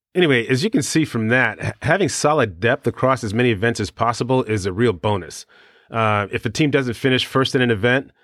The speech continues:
the impact of that loss can be softened by taking any two of the next three spots. It can be a pretty effective strategy. In fact, it played a big role in last year's star meet, uh, that the Mids won ninety-eight to eighty-three.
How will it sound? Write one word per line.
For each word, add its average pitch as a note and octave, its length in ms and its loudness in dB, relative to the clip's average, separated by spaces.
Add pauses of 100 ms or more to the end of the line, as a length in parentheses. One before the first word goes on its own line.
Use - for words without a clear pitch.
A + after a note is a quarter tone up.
(360)
the A#2 160 0
impact B2+ 440 0
of G#2+ 120 -8
that A#2 160 2
loss C3 320 2
can A#2+ 160 -2
be G#2 100 -2
softened C3 400 0
by G#2 140 0
taking G#2+ 380 -2
any A#2+ 180 -2
two C3 180 0
of G#2 80 -2
the G#2+ 80 0
next G#2+ 240 -4
three G#2 160 -6
spots. - 540 -10 (560)
It D3 100 -2
can E3 100 0
be G#3 80 0
a A3 40 0
pretty - 200 0
effective C#3 280 0
strategy. C3 460 0
In G2+ 80 -2
fact, B2+ 340 0
it G#2 160 -6
played C#3+ 280 2
a G2+ 40 0
big D#3 220 0
role A#2+ 260 4
in G#2 120 -2
last B2 320 0
year's A2 160 -2
star G#2+ 240 0
meet, G2+ 320 -4 (120)
uh, G#2 180 0
that F#2+ 160 -6
the G#2 40 -2
Mids G#2 240 -2
won G2+ 300 -2
ninety-eight G2+ 400 -4
to F#2+ 80 -6
eighty-three. E2+ 520 -10